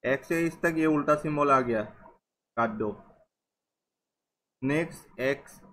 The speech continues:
डब्ल्यू से X तक, एक ही स्टेटमेंट काम चल जाएगा, डब्ल्यू से X तक। इस सिंबल को cross कर सकते हैं, हाँ। इसको यस, इसको भी यस।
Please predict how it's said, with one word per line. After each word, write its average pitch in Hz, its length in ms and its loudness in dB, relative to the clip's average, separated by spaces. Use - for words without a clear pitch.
डब्ल्यू 139 320 4
से 185 180 2
X - 160 -6
तक, - 240 -8
एक 123 140 -4
ही 156 120 -2
स्टेटमेंट 147 560 -4
काम 139 180 -2
चल 135 200 -2
जाएगा, 127 260 -2
डब्ल्यू 117 300 -2
से 131 160 -4
X 123 140 -8
तक। - 240 -10
इस 139 140 -10
सिंबल 160 300 0
को 165 160 0
cross 160 380 0
कर 160 180 -2
सकते 165 320 -10
हैं, 160 120 -8
हाँ। 120 540 -6
इसको 147 320 -6
यस, 117 380 -4
इसको 117 280 -6
भी 131 180 -4
यस। 127 220 -10